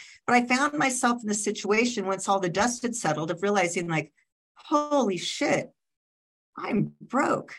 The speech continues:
And not only was I broke, but came out of that, that I figured out how to <laughs> pay child support.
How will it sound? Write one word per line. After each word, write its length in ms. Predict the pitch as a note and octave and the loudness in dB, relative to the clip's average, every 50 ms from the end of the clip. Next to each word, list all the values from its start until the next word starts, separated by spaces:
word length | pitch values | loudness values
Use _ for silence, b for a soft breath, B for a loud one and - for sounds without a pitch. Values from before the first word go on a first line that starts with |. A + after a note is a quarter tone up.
| - _ _ _ _ _ _ _ _ _ _ - | -20 _ _ _ _ _ _ _ _ _ _ 4
And 100 | A#3+ B3 | 6 6
not 280 | C4+ C#4 C#4 C#4+ D4+ | 6 6 4 2 2
only 200 | D#4 D#4 D#4 D4+ | 4 4 4 2
was 180 | C4+ A#3 G#3+ G#3 | 2 0 2 2
I 120 | G3+ F#3 | 2 2
broke, 640 | F3+ - D#3+ - - - A#3+ C#4 C#4+ A3+ F3 - - _ | 2 -2 -10 -10 0 2 2 4 4 2 2 -2 -2 _
but 300 | G3 G3 F3+ F3+ - _ | 2 2 2 0 -6 _
came 280 | - B3+ A#3+ G#3 G#3 | -4 -2 0 0 2
out 200 | G#3+ A3 A#3 - | 2 2 2 2
of 80 | D#3 B3 | 2 2
that, 320 | - F3+ E3 E3 F3 E3+ - | 4 6 6 6 4 2 -2
that 200 | F3+ F3+ F3 - | -4 -4 0 2
I 140 | G3 G#3+ G#3+ - - | 0 0 0 -2 -4
figured 200 | G#3+ G#3 G#3 F#3+ | 0 2 2 2
out 60 | F3+ | 2
how 120 | G3 F#3+ | 0 -2
to 60 | F3+ D#3+ | -4 -2
<laughs> 120 | - - - - | -6 -8 -4 2
pay 140 | - E4+ D4+ | 2 2 2
child 360 | - - C#4 - C#4 C4 - | 2 0 2 2 2 2 -2
support. 480 | - - _ E3 D3 D3+ F3+ G#3 - | -6 -6 _ 0 0 0 0 0 -4